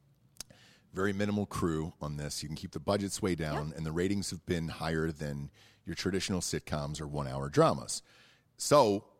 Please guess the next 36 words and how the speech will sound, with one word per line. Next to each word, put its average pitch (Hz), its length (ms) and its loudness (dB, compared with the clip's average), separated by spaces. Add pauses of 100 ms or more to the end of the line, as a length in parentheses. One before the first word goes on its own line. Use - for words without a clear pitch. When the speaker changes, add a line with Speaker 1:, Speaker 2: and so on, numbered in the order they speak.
(100)
Speaker 1:
they're 110 140 2
stuffing 180 640 0
in 104 420 0
celebrities 87 800 -2
now 65 420 -10
into - 300 -8
all 104 220 6
of 69 100 -2
these. - 320 -10
They're 78 100 -4
hosting 110 280 0
all 107 80 4
these 98 140 0
game 87 180 -4
shows, 82 360 -6 (420)
doing 98 280 0
all 90 220 0
of 80 100 -6
this 80 120 -6
shit - 340 -2
because 80 200 -4
they 85 120 -2
need 90 340 -2
a 82 60 -2
paycheck - 580 -6 (320)
now 85 140 -2
that 82 140 -10
they're 87 100 -2
not 87 200 -2
doing 80 200 -6
sitcoms 78 580 -6
and, 71 240 -10
and 71 100 -8
everything 69 300 -6
else 120 280 2
anymore. 76 460 -4